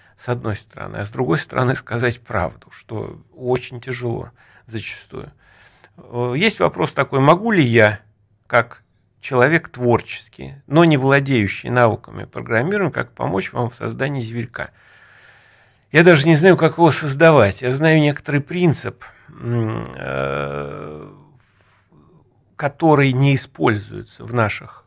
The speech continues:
э, в современных компьютерах. Щас объясню в двух словах. Э, дело-то в чём?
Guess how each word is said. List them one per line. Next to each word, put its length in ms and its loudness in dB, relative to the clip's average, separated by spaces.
э, 20 -20
в 640 -16
современных 640 -6
компьютерах. 500 -16
Щас 260 -4
объясню 460 -6
в 80 -4
двух 240 -8
словах. 540 -2
Э, 400 2
дело-то 360 4
в 80 -20
чём? 300 -12